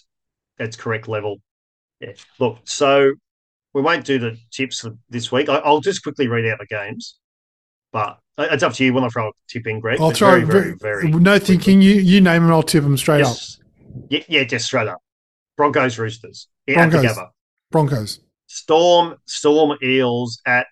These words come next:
Speaker 1: the M C G, I think it is.
Speaker 2: Storm.
Speaker 1: No, no, the Wallabies at the M C G.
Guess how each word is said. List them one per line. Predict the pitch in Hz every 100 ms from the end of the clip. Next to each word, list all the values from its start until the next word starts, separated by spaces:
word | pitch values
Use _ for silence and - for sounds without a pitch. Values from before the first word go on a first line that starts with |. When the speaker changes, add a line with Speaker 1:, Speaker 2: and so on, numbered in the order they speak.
| _ 131
Speaker 1:
the | 123 120 120
M | 123
C | 117 123
G, | 117 135 202
I | 110
think | 107
it | 104
is. | 247 - _ _
Speaker 2:
Storm. | - - 160 131 110 110 _ _ -
Speaker 1:
No, | 185
no, | 160
the | 156
Wallabies | 151 170 151 135
at | 127
the |
M | 120
C | 117 117
G. | 113 98